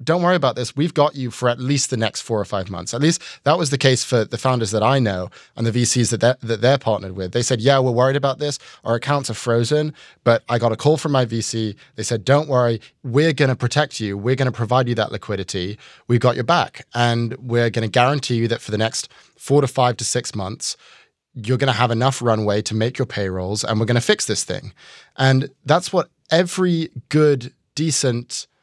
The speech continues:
V C should do and can do,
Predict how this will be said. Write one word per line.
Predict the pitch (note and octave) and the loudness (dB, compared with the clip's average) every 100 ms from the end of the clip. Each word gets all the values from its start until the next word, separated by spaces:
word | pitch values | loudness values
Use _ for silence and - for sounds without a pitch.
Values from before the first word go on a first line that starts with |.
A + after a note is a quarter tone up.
| _ _ | _ _
V | A2+ C3 | -4 -2
C | A#2+ - D#3+ B2 A#2 - _ _ _ _ | 0 0 0 0 -2 -6 _ _ _ _
should | - G3+ E3 | 2 4 4
do | - A#2+ A#2+ | 2 0 2
and | C#3+ D#3+ B2+ | 0 0 -2
can | - D#3 E3+ | -4 -2 -2
do, | G#2 E2+ - | -2 -6 -10